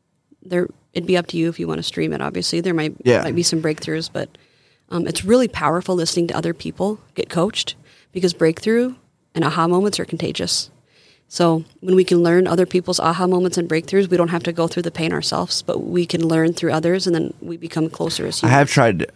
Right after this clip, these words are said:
Speaker 2: I have s-, wanted to do more live stuff, 'cause that's where a lot of things are going. People are
Speaker 1: Sure.
Speaker 2: really into the live stuff. I can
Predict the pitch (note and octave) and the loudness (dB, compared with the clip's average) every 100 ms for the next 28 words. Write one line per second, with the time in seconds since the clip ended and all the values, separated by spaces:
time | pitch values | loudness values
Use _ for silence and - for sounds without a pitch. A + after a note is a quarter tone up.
0 | - F#2 G#2 - - _ _ _ _ - | -4 0 2 0 -10 _ _ _ _ -2
1 | B2 C3 A#2+ G#2 G2+ G2+ G#2 G2+ G2+ - | 2 4 4 2 0 2 4 2 0 0
2 | G2+ F#2+ D2 G2 F2+ A2+ - _ _ - | 2 2 2 0 -2 -8 -16 _ _ -4
3 | F#2+ G#2 G#2 - G#2 - A2+ F#2+ G2+ - | 2 2 0 -2 -2 -2 0 2 2 0
4 | G2+ F#2 F#2+ G2 G2 - G2+ G2+ F2 G2 | -2 -2 -2 -2 -2 -4 -6 -6 -8 -6
5 | G#2 G#2+ A#2 - F2+ D#2+ - _ _ _ | -4 -4 -4 -4 -4 -6 -12 _ _ _
6 | _ _ _ _ - A2 G#2+ G2+ G#2 G#2 | _ _ _ _ -4 0 2 4 2 2
7 | G#2 F#2+ G2 G#2+ - A2 G#2+ - _ _ | 2 4 4 4 2 2 2 -4 _ _
8 | _ _ - - A2 F#2+ F#2 G2 | _ _ -10 -2 0 2 0 -2